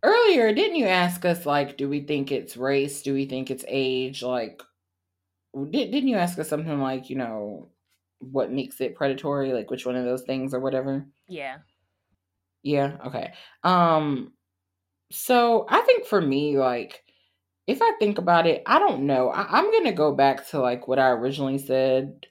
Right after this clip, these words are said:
Speaker 1: at the beginning of the conversation with what Dice asked me. Like, I don't know that age or race or gender can be the determining factor to whether or not it's predatory.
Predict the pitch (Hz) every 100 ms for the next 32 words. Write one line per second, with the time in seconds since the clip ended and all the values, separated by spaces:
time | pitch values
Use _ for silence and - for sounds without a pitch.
0 | - 131 - 127 123 135 143 139 135 131
1 | 127 156 139 135 139 139 139 - 139 127
2 | 131 - 90 139 120 127 113 131 - 123
3 | 139 - 139 139 139 120 113 - - _
4 | _ _ _ _ - 190 180 226 233 190
5 | 196 170 - 127 151 151 98 139 147 135
6 | 139 135 139 - 139 135 139 135 135 117
7 | 117 120 _ _ - 165 156 143 139 139
8 | 147 135 127 123 120 123 123 120 120 -
9 | 117 117 - 123 123 117 123 107 80 107
10 | - - - 113 98 - 95 - - _